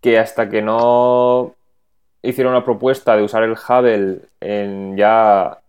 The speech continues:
en, de forma masiva para sacar un montón de fotografías con mucho tiempo de exposición, no se encontró ningún candidato en la posición adecuada para que llegase combustible.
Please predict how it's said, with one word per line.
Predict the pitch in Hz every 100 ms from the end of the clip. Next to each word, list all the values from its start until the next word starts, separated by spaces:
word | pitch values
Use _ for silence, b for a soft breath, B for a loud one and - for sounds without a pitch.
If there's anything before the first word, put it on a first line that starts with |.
| _ _ _ _ _ _ _ -
en, | 110 110 107 107 104 101 101
de |
forma | 104 107 120
masiva | 113 120 120 131 - _ _ _ _ _
para | 113 110
sacar | 113 113
un |
montón | 120 113 113
de | 113
fotografías | 117 113 107 127 110
con | 104
mucho | 107 113
tiempo | 110 110
de |
exposición, | - 107 107 120 127 - - _ _ _ _ - -
no | 110 110
se | 110
encontró | 127 127 127
ningún | 120 113
candidato | 113 110 107 107 101 104 101 101 98 95 _ _ _ _ _ _ -
en | 113
la | 107
posición | 107 101 - 107
adecuada | 104 104 107 107 104
para | 101
que | 98
llegase | 98 98 113 107
combustible. | 101 98 - 135